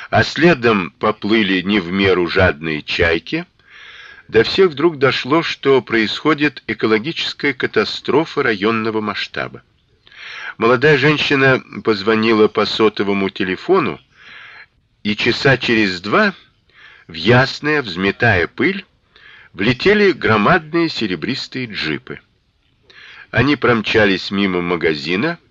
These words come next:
где коротал время дед Кирюша, и свернули в сторону дачи за высоким забором. «Вон, а как!» — восхищенно сказал старик.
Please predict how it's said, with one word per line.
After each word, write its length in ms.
где 300
коротал 460
время 340
дед 260
Кирюша, 560
и 80
свернули 540
в 60
сторону 540
дачи 540
за 220
высоким 520
забором. 500
«Вон, 340
а 60
как!» — 500
восхищенно 920
сказал 460
старик. 420